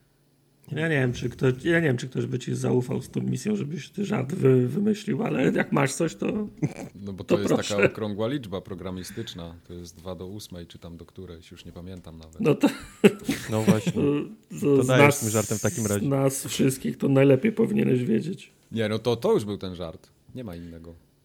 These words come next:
Speaker 1: Nie, bo
Speaker 3: Aha.
Speaker 1: moja, moja linia niekompetencji się zaczyna na matematykę, na matematyce, przez fizyce, przez fizykę po chemię.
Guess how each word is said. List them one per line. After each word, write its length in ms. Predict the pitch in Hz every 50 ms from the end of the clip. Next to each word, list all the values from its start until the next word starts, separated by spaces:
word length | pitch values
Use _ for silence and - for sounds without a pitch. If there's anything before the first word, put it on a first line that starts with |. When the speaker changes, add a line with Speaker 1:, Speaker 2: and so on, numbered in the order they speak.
| _ _ - - - - -
Speaker 1:
Nie, 100 | 156 143
bo 100 | 143 143 156
Speaker 3:
Aha. 140 | 175 165 147
Speaker 1:
moja, 420 | 143 151 151 147 143 139 143 - - -
moja 440 | 151 139 139 143 147 147 139 139 143
linia 380 | 139 143 151 147 147 139 143 143
niekompetencji 840 | 139 139 139 139 - 156 143 135 147 143 - - 147 147 - - 185
się 140 | - - 135
zaczyna 360 | - - 226 - 143 151 135
na 120 | 131 131
matematykę, 800 | 131 135 135 131 - 139 131 131 127 - 147 139 - 156 151 147
na 120 | 147 143
matematyce, 640 | 135 135 135 139 135 131 127 - 151 139 - 156 151
przez 300 | - - - 135 131 -
fizyce, 560 | - - 139 131 143 139 135 - 147 139 139 139 - - - -
przez 200 | - 143 135 -
fizykę 420 | - 139 127 131 147 143 - 131 127
po 160 | - - 139
chemię. 500 | - - 165 143 131 127 127 135 170